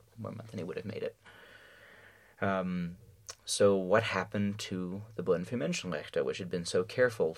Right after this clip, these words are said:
to distance itself from party politics and to collaborate with the rise of fascism? Um,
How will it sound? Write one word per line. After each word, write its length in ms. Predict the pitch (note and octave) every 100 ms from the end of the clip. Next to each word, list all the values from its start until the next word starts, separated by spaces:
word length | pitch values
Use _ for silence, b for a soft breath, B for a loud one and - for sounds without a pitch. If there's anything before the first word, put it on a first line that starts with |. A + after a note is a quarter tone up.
| -
to 300 | - E2+ E2
distance 400 | G2+ G#2 G#2+ F#2+
itself 380 | F2 F2 E2 -
from 220 | - F2+
party 240 | E2 E2
politics 720 | E2 F2 F2+ - D2 - - -
and 380 | E2+ E2 D#2+ D#2
to 400 | - F2 D#2 E2 E2 b b b b b
collaborate 680 | - F#2+ F2 E2+ D#2 C#2+ - -
with 420 | E2 E2 D#2+ - - -
the 100 | E2
rise 440 | D2+ D2+ C#2+ - -
of 320 | D#2+ D#2+ -
fascism? 640 | - C#3 C#3 G#2+ - C2 A2 B B B B -
Um, 460 | E2+ E2 E2+ E2